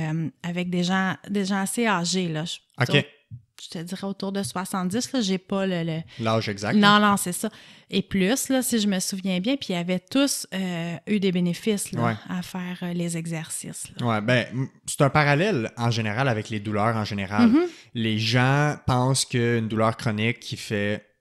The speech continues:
Speaker 2: qui dure depuis cinq, dix, quinze, vingt ans, c-, on, on peut pas régler ça. Il y a tout le temps un défi supplémentaire quand les gens traînent une douleur depuis plus longtemps, souvent par des enjeux psychologiques, sociaux qui sont encore plus ancrés parce que ça fait longtemps qu'on a ça.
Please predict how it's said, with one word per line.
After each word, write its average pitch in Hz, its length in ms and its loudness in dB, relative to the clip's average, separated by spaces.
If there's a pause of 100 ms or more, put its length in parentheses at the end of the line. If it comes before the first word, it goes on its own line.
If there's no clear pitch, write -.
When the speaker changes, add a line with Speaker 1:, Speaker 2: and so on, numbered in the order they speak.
(120)
Speaker 2:
qui 113 140 -6
dure 107 200 2
depuis 110 320 -2
cinq, 107 400 -4
dix, 104 200 -4
quinze, 104 240 -4
vingt 98 220 -6
ans, 110 160 -2
c-, - 300 -4
on, 98 120 -6 (140)
on 104 120 -4
peut 110 240 -2
pas 127 220 4
régler 107 340 -2
ça. 139 340 -2 (640)
Il 131 60 0
y - 20 4
a 131 40 4
tout 175 100 2
le 170 60 2
temps 214 100 4
un 135 120 4
défi 123 500 2
supplémentaire 120 1000 0
quand 123 120 0
les 107 140 0
gens 117 340 0
traînent 120 300 -2
une 110 100 -2
douleur 107 280 0
depuis 107 220 -8
plus 120 260 -2
longtemps, 107 540 -4 (340)
souvent 120 500 0
par 110 160 -4
des 104 200 -4
enjeux 110 580 -4 (200)
psychologiques, 107 800 0
sociaux 113 540 -2
qui - 120 -6
sont 110 120 -6
encore 98 340 -6
plus 110 260 -4
ancrés 101 340 -4
parce 104 180 -8
que - 40 -6
ça 107 60 -6
fait 104 160 -4
longtemps 101 320 -2
qu'on 107 200 -6
a 92 60 -6
ça. 156 220 -2